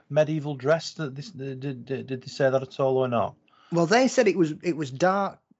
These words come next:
Speaker 2: clothes with a hood.
Speaker 1: Okay,
Speaker 2: So
Speaker 1: so, yeah, so back to the monk's cowl again. <laughs>
Speaker 2: Yeah, yeah, yeah. Well, this is the thing. Nobody, I think it, it, a lot of people have presumed it's a monk because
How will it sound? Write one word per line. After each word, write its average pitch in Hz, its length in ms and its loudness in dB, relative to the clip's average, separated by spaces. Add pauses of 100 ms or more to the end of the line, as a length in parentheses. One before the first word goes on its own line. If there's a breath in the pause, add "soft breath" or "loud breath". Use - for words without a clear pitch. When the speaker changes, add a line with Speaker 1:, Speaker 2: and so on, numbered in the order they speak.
(160)
Speaker 2:
clothes 127 600 -2
with 127 200 -4
a 120 60 -2
hood. 123 400 -4 (840)
Speaker 1:
Okay, 127 420 2
Speaker 2:
So 127 440 2
Speaker 1:
so, 104 180 -12 (120)
yeah, 117 300 0
so 110 320 -2
back - 280 0
to 113 120 -10
the 113 60 -6
monk's 113 280 -2
cowl 131 440 2
again. 92 380 -4
<laughs> - 360 -4
Speaker 2:
Yeah, 151 260 0
yeah, 151 220 0
yeah. 147 240 -2
Well, 160 120 2
this 262 180 -2
is 302 100 -4
the 277 80 -6
thing. 240 340 -2
Nobody, 269 320 0 (1040)
I - 60 0
think 254 260 0
it, - 160 -12
it, - 240 -10 (360)
a 175 60 -4
lot 220 240 0
of 208 120 -8
people 214 320 -4
have 123 160 -8
presumed 147 680 0
it's - 180 -10
a 131 60 -4
monk 127 480 -4
because 135 280 -6